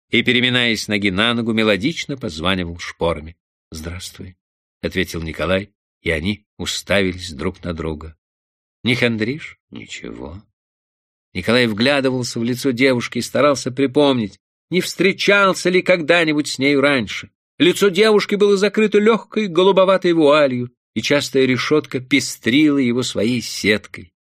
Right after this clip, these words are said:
Может быть, поэтому он не может узнать? «Сними вуаль», потупившись, попросил Николай. «Изволь». Унтер-офицер насторожился.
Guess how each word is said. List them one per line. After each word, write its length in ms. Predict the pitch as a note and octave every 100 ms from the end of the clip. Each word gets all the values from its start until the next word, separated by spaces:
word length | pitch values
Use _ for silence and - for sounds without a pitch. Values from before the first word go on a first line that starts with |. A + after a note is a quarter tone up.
| _
Может 260 | G2 F2+ E2+
быть, 160 | F2+ -
поэтому 560 | D#2 G#2 A2+ G#2 A2+ _ _ -
он 160 | F2+ D#2+
не 100 | E2+
может 460 | E2 F3+ F#3+ -
узнать? 580 | - - F#2 - _ _ _ _ _ _
«Сними 460 | - - F#2+ F2+ A#2
вуаль», 520 | F#2+ C#2+ C#2 C2+ C2+ _ _ _ _ -
потупившись, 800 | E2 - E2 E2 - - F2+ - _ _
попросил 540 | - E2+ D2 - D#2
Николай. 540 | D2 C#2+ - C#2 C2+ - _
«Изволь». 360 | C#3+ D#3 F#3 A3+ - _ _ _ _ _ _
Унтер-офицер 760 | E3+ F#3+ E3 E3 D#3 C#3+ E3 D#3+
насторожился. 920 | E3 - F#3 F#3 D3+ C#3+ B2+ - C3+